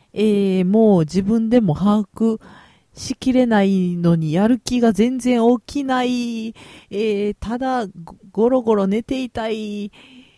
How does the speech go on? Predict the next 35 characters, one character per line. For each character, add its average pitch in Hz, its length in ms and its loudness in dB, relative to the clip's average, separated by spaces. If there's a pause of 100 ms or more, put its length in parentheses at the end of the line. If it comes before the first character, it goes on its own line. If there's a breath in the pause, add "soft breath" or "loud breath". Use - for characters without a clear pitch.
(220 loud breath)
え 147 960 -10
ー、 - 140 -20
こ 240 160 -4
の 233 300 -4 (580)
実 190 300 -8
食 254 200 -2
ア 233 60 2
ウ 247 80 0
ト 226 140 -4
プ 233 100 -8
ッ 214 120 -10
ト 180 140 -2
の、 165 220 -4 (240 loud breath)
え 180 80 -8
ー、 160 600 -6 (300)
エ 208 100 -2
イ 220 60 -2
チ - 160 -16
ツ - 220 -6
ー 240 100 2
の 180 140 2
電 226 240 2
源 233 240 2
を 165 80 -4
入 214 140 -4
れ 240 120 2
る 226 240 -2 (600 loud breath)
の 208 160 2
が 180 160 -2
精 247 320 0
一 240 80 -4 (180)
杯 202 800 -6
と 214 160 0
い 190 160 0
う 170 440 -2